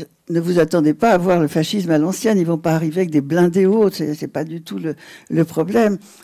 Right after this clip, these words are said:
Attaquons-nous d'abord aux fascistes en nous. Hein, il y a sans arrêt ce, ce mouvement comme ça.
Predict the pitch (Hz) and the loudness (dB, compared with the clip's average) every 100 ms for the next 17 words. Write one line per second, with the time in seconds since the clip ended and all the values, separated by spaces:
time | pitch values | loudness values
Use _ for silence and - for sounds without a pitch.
0 | _ 202 202 190 190 185 185 151 175 160 | _ -2 2 0 0 0 0 2 0 2
1 | 170 226 180 190 165 - 190 196 - _ | 2 2 0 -2 -4 -4 -8 -10 -18 _
2 | _ - 175 151 135 _ _ _ _ _ | _ -4 -2 -2 -6 _ _ _ _ _
3 | _ _ _ 147 160 151 - - 147 147 | _ _ _ -14 -14 -18 -20 -10 -8 -6
4 | 151 170 - 143 - - 160 151 143 156 | -6 -6 -6 -10 -10 -8 -6 -6 -6 -8
5 | 143 139 - - | -8 -10 -12 -18